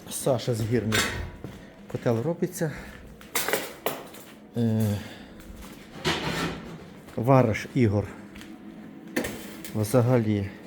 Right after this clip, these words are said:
Іван, Іван робить рекорди дуже швидко. Дуже швидко, немає в мене підсвіточки, не можу показати. Я думаю, що видно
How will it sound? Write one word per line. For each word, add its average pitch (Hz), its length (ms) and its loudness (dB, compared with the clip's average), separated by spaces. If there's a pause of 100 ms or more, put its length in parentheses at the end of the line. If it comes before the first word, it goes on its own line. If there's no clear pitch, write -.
(120)
Іван, 113 360 4 (880)
Іван 120 380 8
робить 117 440 6 (680)
рекорди 117 600 2 (360)
дуже 104 200 0
швидко. 165 480 -8 (680)
Дуже 120 120 -2
швидко, 113 300 -4
немає 113 260 0
в - 20 0
мене 98 140 -4
підсвіточки, - 400 -10
не 104 60 -2
можу 101 180 -4
показати. 127 560 -8 (680)
Я - 60 -10
думаю, 104 180 -4
що 113 100 -8
видно 101 200 -4